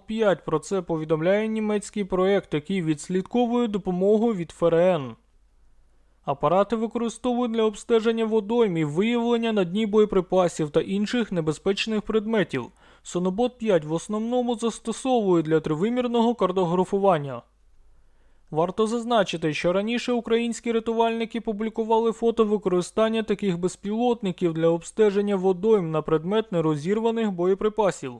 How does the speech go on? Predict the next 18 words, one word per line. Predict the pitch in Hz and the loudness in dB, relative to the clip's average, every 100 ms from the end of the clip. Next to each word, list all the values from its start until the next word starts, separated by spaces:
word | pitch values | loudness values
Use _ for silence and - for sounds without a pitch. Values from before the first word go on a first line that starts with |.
| _ _ _ _ _ _ - | _ _ _ _ _ _ -6
В | 135 | -2
Україні | 156 185 202 226 247 247 | 0 2 2 2 0 0
випробовують | 233 233 240 220 254 220 185 170 170 | 0 0 0 0 2 4 4 4 2
нову | 170 196 233 | 0 2 0
безпілотну | 160 156 - 202 240 240 180 | 0 -4 -4 0 0 0 2
евакуаційну | 170 156 160 180 175 170 226 240 240 | 2 2 0 2 0 -2 -6 -4 -4
платформу. | 226 233 - 254 247 196 156 | -2 -2 -2 -2 0 2 0
Повідомляється, | 151 147 156 170 208 202 165 - 151 | 0 -2 -2 0 2 4 4 0 -4
що | 143 160 | -4 -4
на | 156 | -2
теперішньому | 147 - 208 226 - 233 233 | -4 -2 -2 -2 -4 -2 0
етапі | 226 233 208 170 | 2 2 2 2
розробки | 160 147 175 196 - 156 | 2 2 2 2 0 -2
вдосконалюються | 151 156 - 202 220 226 233 226 - 208 | 0 -2 -2 -2 0 0 -2 -4 0 -2
автопілот | 185 196 190 196 220 185 160 | 0 -4 -2 0 2 2 0
і | |
модулі | 151 180 208 226 214 | 0 0 0 0 -2
зв'язку. | 147 143 151 156 - 185 | -4 -4 -4 -4 -2 -2